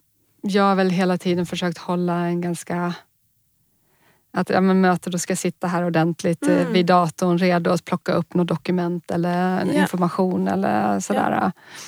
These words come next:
Speaker 1: Vill vara redo och vill anteckna ordentligt och sådär. Eh, men man,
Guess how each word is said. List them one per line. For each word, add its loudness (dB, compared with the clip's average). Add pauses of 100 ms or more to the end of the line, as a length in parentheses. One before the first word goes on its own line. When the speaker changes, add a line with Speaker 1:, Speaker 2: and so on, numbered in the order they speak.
(500)
Speaker 1:
Vill 2
vara 4
redo 0
och 0
vill 0
anteckna -2
ordentligt -4
och -10
sådär. -6 (1200)
Eh, 0
men 2
man, 0